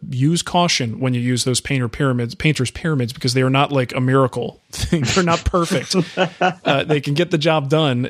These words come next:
Speaker 1: but you gotta know what the ultimate visibility of that B side is in the project.
Speaker 2: Yeah, my favorite is when you flip it over and you go to finish the other side with the bottom side wet touching the,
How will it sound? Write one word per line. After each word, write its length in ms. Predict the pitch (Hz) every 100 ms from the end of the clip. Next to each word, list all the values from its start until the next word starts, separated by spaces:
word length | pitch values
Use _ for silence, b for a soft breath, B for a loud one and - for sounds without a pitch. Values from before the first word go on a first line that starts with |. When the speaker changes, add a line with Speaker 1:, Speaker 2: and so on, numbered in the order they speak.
| 135
Speaker 1:
but 180 | 127 131
you 60 |
gotta 260 | 123 131 135
know 460 | 131 123 123 123 -
what 360 | 127 131 147
the 280 | 143 123 123 143
ultimate 440 | 131 - 127 123
visibility 720 | 123 123 110 139 185 131 123
of 180 | 127 120
that 260 | 123 123 -
B 160 | 127
side 380 | 120 - 120 113 -
is 340 | 139 117 107 - B B
in 160 | - 120
the 60 |
project. 480 | 107 117 - - - - b b b b _ -
Speaker 2:
Yeah, 60 | 110
my 160 | 120
favorite 280 | 123 123 113
is 60 | 110
when 60 |
you 80 | 110
flip 220 | 107 127
it 80 | 120
over 300 | 117 117 123
and 120 | 113
you 60 | 104
go 140 | 110
to 60 | 107
finish 320 | - 113 110
the 60 | 113
other 100 | 110
side 400 | - 110 113 107
with 80 | 98
the 60 |
bottom 280 | 95 104 107
side 240 | 101 101 92
wet 340 | 90 104 110
touching 380 | - 131 135
the, 100 | 131